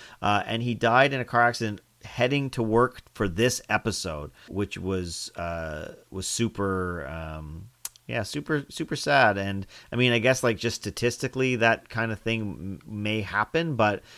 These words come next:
yeah, sometimes when they do those things, you're not exactly sure what it was, and that's where it was. I feel like, uh, we already talked about, but, uh, Siddig was not told that he was gonna be a changeling. That's why the performance is basically the same in the previous three episodes.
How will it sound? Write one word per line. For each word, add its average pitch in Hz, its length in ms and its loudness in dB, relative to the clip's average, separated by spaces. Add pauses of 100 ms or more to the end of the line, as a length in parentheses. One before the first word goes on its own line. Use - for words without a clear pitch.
yeah, 117 340 6
sometimes 113 580 -2
when 104 120 -2
they 101 100 -4
do 101 140 -2
those 95 320 -2
things, 98 280 -4
you're 85 80 -10
not 85 200 -6
exactly 87 340 -8
sure 92 180 -6
what 90 120 -4
it 69 40 -4
was, 110 220 0
and 101 80 -6
that's 85 180 -8
where 85 120 -2
it 87 60 0
was. 127 280 4 (540)
I 123 40 0
feel 180 300 0
like, 170 640 2 (220)
uh, 117 680 4
we 131 200 0
already 147 180 2
talked 131 320 0
about, 120 380 2
but, 107 280 -4
uh, 110 280 -2
Siddig 151 360 2
was 123 160 -2
not 123 280 -2
told 120 240 2
that - 20 -4
he 110 80 -2
was 95 80 -8
gonna 113 180 -4
be 110 140 -2
a 107 60 -4
changeling. 113 600 -4
That's 107 200 -10
why 104 260 -4
the 98 320 -8
performance 104 580 -8
is 98 120 -10
basically 101 420 -8
the 95 100 -10
same 98 380 -8
in 95 80 -10
the 92 60 -14
previous 98 380 -6
three 95 220 -6
episodes. 117 680 -2